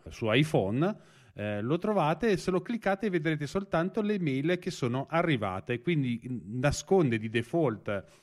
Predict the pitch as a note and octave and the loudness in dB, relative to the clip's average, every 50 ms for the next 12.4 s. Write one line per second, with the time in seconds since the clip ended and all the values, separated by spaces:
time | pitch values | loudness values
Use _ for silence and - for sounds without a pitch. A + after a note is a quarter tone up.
0 | - _ _ - G#2+ A#2 A#2+ C#3+ D3+ C3+ - B2 G#2 A2 - A#2 F#2 - D3 C#3+ | -20 _ _ -4 0 2 4 4 2 2 2 -2 -2 -2 -4 -2 0 2 2 2
1 | A2+ G#2 G2+ - - F3 F3 F3+ F3 F3 E3+ D#3 C3 C3 C#3 C#3 - - D3+ C#3 | 2 0 -2 -2 -4 -4 -2 -2 -2 0 0 0 0 0 -2 -2 -2 -2 -2 -2
2 | C3+ C3+ C#3 - D#3 C3+ B2+ B2 A#2+ C#3 C3 B2 A#2+ A#2+ A#2+ A#2+ A#2+ A2+ A#2 A#2+ | -2 -2 -2 -2 -2 -2 -2 0 0 0 2 2 0 0 0 -2 -2 -2 -2 -2
3 | A#2 - C#3+ C#3 C3 A2+ A2 A2 A2+ - A#2 G#2 G2+ A2 G#2+ G#2+ G#2+ G#2+ G#2+ - | -2 -2 -2 -2 -2 -2 -2 -2 -2 -2 -4 -2 -2 -2 -2 0 0 -2 -2 -4
4 | - - - _ _ - - D3+ D3 C#3+ C#3 - C#3+ C3 B2+ A#2+ A#2+ B2 C3 B2+ | -8 -20 -20 _ _ -2 2 2 2 2 0 0 2 2 2 2 0 0 -2 -2
5 | - - A#2+ A2 A#2 A#2 A#2+ A#2 A#2+ A#2+ A#2 D3 C3+ A#2 B2+ A#2 - B2 A#2 - | -2 -2 -2 0 0 -2 -2 -2 -2 -2 -2 -2 -2 0 -2 -2 -2 -4 -2 0
6 | C3+ B2 A#2+ A#2+ A#2+ B2 A#2 A2+ - C3+ C3+ B2 A#2 A2 G#2 A2 A2 A2 A#2 - | 0 0 0 0 0 -2 -2 0 2 2 2 2 0 -2 -2 -2 -2 -2 -4 -4
7 | A#2+ G#2+ A2+ A#2+ B2+ A2 G#2 G2 - A2 - - C#3+ F3+ F3 - - G#2+ F#2 F#2 | -4 -4 -2 0 0 0 -2 -4 -6 -6 -4 -2 -2 -2 0 0 -2 -2 -2 -2
8 | G#2 G#2 - - D3 D3+ - - - - - - - D3 D3 C#3+ C3+ D#3 D#3+ D#3 | -2 -2 0 0 0 0 -2 -10 -20 -20 -16 -4 0 0 2 2 4 2 2 2
9 | D#3 F3 D3+ D#3 C#3 B2+ B2 B2 A#2 A#2 A#2 A#2 A#2 A#2 A#2 A2 F#2 F#2 F2+ F#2 | 0 0 0 0 0 2 2 2 2 2 2 2 0 0 0 -2 -2 -4 -6 -6
10 | G2 G2 _ _ _ _ _ - G3 G3+ G3+ G3 G3 G3 G3 - - - - - | -8 -8 _ _ _ _ _ -4 0 2 2 2 2 2 0 0 -2 0 0 0
11 | F#3+ F#3 E3 C#3+ C3 A#2+ B2 A#2+ B2+ C#3 C#3+ D3 - D3 - - C#3 C#3 C#3 B2 | 0 2 4 2 2 2 2 0 0 0 0 -2 -4 -6 -4 0 2 4 4 4
12 | A2+ G#2+ - - C#3+ D#3+ G3+ | 2 0 -2 0 0 0 0